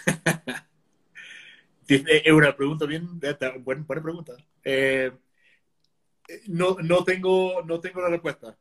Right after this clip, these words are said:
eh, de verdad. Eh, es una cosa,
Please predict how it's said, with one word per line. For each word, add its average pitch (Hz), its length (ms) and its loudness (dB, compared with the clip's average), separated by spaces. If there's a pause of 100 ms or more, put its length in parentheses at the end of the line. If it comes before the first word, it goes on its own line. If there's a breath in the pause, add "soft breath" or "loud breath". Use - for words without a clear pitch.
eh, 123 500 -10
de 123 80 -8
verdad. 135 480 -10
Eh, 123 300 -14 (1600)
es 151 100 -10
una 156 160 -6
cosa, 156 600 -4